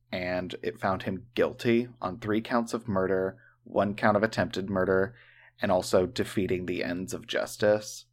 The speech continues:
And on June seventh of twenty eighteen, Henry von Breda was sentenced to three life terms in prison for the murders of his mother, father, and brother, fifteen years for the attempted murder of his sister,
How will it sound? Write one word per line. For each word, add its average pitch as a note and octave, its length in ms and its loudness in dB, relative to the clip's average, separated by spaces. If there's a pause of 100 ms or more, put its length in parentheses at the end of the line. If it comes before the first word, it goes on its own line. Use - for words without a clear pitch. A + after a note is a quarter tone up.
(200)
And G2 460 2
on G2 180 -2
June G2+ 260 2
seventh G2 680 4
of - 120 -12
twenty F#2+ 340 -4
eighteen, F2+ 760 -8 (520)
Henry G#2 340 2
von A#2 240 8
Breda F#2 500 6
was F#2+ 220 -4
sentenced F2+ 460 -2
to G2+ 80 -4
three G#2 640 2 (120)
life F#2 400 2
terms G2+ 360 -2
in G2+ 120 0
prison E2+ 640 -4 (220)
for A#2 120 8
the G2 100 6
murders F#2 400 2
of F2 320 2
his F#2+ 180 -8
mother, G2+ 480 6
father, F2+ 460 4
and F2+ 260 -4
brother, G#2+ 560 2 (480)
fifteen B2+ 640 4
years G2 400 4
for - 140 -10
the F#2 120 2
attempted G2 420 0
murder G2 240 4
of F2+ 60 2
his G2 160 -2
sister, E2+ 580 -2